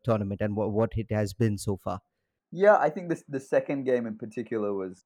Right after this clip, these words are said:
Speaker 2: was really interesting. Um, I, I was kind of, after that first match, I was kind of dreading the way the rest of the s-,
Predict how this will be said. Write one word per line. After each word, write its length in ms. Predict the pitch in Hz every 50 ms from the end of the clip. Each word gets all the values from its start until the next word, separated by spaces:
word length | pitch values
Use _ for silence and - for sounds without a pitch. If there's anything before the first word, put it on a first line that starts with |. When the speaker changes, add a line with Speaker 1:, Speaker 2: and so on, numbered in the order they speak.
| _ _
Speaker 2:
was 200 | - 98 92 107
really 240 | 104 98 95 95 95
interesting. 720 | 95 92 98 98 - _ - 101 92 92 92 92 90 - - - -
Um, 600 | 92 87 87 90 87 90 90 90 87 85 85 85 - _ _ _ _ _ _ _ _
I, 320 | 117 127 131 135 135 135 - - 107
I 140 | 117 123 127
was 180 | 131 127 -
kind 240 | - - 139 135 127
of, 60 | 110
after 260 | 107 104 123 131 -
that 180 | 123 95 - -
first 300 | - 113 110 107 - -
match, 240 | 110 107 98 - -
I 120 | 101 98
was 180 | 95 95 95 -
kind 320 | - - 98 95 98 98
of 180 | 92 92 101 104
dreading 640 | - 107 107 104 104 110 110 107 101 98 98 92 - _ _ _ _ _ _ - 98
the 100 | 117 110
way 240 | 107 110 104 107
the 140 | 107 104 101
rest 220 | 98 104 104 - -
of 80 | 104
the 60 | 110
s-, 180 | - _ _ _